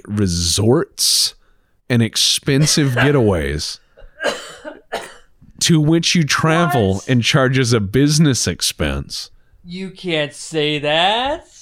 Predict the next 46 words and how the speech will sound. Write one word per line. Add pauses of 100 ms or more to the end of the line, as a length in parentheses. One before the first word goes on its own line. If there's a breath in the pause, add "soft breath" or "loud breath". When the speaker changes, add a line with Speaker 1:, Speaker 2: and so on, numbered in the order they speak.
(240)
Speaker 1:
I'm,
I'm
just
saying
Speaker 2:
East
Park,
Colorado.
Come
on.
Speaker 1:
that,
I'm
just
saying
that
that
sounds
a
little
fishy.
It's,
it's
almost
like
saying
that
I
need
a
Learjet
to
serve
Christ
or
something.
Speaker 2:
Whoa, (300 loud breath)
whoa,
whoa,
<laughs>
be
careful
there
now. (180 soft breath)
Speaker 1:
What
do
you
mean?